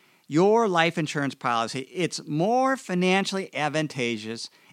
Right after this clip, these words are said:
in most cases to borrow against the policy. See if the premium payments could come out of the cash value. Negotiate with the insurance company to see if you can have your cash value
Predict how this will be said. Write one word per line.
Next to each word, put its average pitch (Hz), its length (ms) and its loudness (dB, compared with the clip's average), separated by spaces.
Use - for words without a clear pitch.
in 147 200 2
most 247 340 0
cases 175 380 -2
to 180 100 -4
borrow 190 680 0
against 147 380 -4
the 160 60 -6
policy. 104 680 -4
See 277 320 -2
if 359 140 -4
the 285 100 -2
premium 262 420 0
payments 170 480 0
could - 280 -12
come 196 180 0
out 240 240 0
of 185 100 -2
the 185 100 -2
cash 190 340 -2
value. 175 340 0
Negotiate 226 680 -2
with 208 180 0
the 208 140 -4
insurance 196 560 -4
company 123 400 -6
to 156 80 -4
see 170 260 0
if 190 140 -4
you 165 100 -2
can 180 220 -6
have 147 160 0
your 156 100 0
cash 160 360 0
value 165 560 0